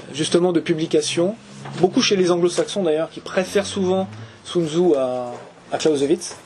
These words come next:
ou qui préfèrent d'ailleurs Jomini, puisque Jomini est, est le grand théoricien de l'armée américaine. Euh, beaucoup de, de, de, d'au-, d'auteurs qui, qui, qui cherchent à,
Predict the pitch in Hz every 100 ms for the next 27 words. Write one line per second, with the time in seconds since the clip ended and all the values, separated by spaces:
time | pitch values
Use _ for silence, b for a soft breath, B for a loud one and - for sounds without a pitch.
0 | - 160 - 175 175 185 165 165 156 135
1 | 151 160 202 - - 143 147 156 170 131
2 | B B B 139 147 147 147 165 165 151
3 | 151 143 165 143 139 139 135 131 180 214
4 | 226 B B B B B B B 151 151
5 | 151 151 147 151 190 175 160 147 143 143
6 | 139 135 131 131 131 160 175 170 185 220
7 | - 151 151 143 - - - 160 202 165
8 | 151 139 131